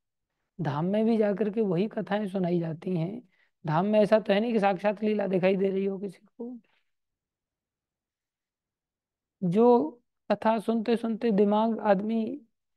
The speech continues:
हाँ, स्लाइड्स बनाने में या उस सीन को क्रिएट करने में लगाता है, जो यहाँ लगाता है वही वहाँ लगाता है।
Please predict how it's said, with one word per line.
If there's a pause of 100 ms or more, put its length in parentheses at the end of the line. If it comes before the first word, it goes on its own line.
(380)
हाँ,
स्लाइड्स
बनाने
में
या
उस
सीन
को
क्रिएट
करने
में
लगाता
है,
जो
यहाँ
लगाता
है
वही
वहाँ
लगाता
है।